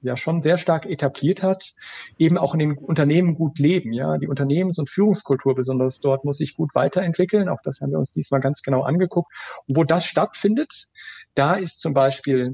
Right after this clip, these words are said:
der Austausch unter Kolleginnen und Kollegen auch gut, wenn die viel im Homeoffice arbeiten. Das Engagement ist höher der Mitarbeiter und auch die selbstberichtete Produktivität.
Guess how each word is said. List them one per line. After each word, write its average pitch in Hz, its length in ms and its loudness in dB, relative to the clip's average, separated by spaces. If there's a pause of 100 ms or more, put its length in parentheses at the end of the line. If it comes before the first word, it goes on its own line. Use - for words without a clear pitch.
der - 140 -2
Austausch 151 440 0
unter 143 220 -2
Kolleginnen 147 460 0
und 135 140 0
Kollegen 135 760 0
auch 139 260 -4
gut, 160 220 -2
wenn 143 100 0
die 139 80 -2
viel 170 160 -2
im 147 140 -2
Homeoffice 160 400 -2
arbeiten. - 340 -2
Das - 140 -8
Engagement 156 520 2
ist - 120 -4
höher 131 160 4
der 123 80 0
Mitarbeiter 117 640 -6
und 180 160 0
auch 175 260 0 (300)
die 160 60 0
selbstberichtete 139 680 0
Produktivität. - 840 -6